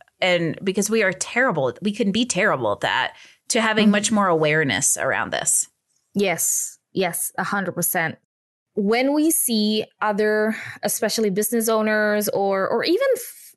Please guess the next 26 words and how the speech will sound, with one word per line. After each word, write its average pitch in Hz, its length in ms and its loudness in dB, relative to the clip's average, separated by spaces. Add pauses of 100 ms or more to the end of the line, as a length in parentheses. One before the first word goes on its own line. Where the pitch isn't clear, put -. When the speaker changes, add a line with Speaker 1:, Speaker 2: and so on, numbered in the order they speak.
Speaker 2:
uh, 233 380 2
fellow 240 460 0
career 202 480 0
women, 262 500 2 (840)
"Oh, 233 500 2 (180)
this 214 360 0
person 240 420 0
just, 226 360 -2
uh, 208 180 2
or, - 360 -2 (280)
uh, 208 180 0
just 208 220 -2
got 202 220 0
a 202 40 -2
promotion, 214 1000 0
et 180 100 -4
cetera," 202 600 0 (640)
and 214 360 2
you 247 180 4
feel 220 720 0 (100)
the 220 100 0
fomo, 220 640 0 (680)
you 196 100 -2
know, 175 240 0
instead 196 380 0
of 185 360 -2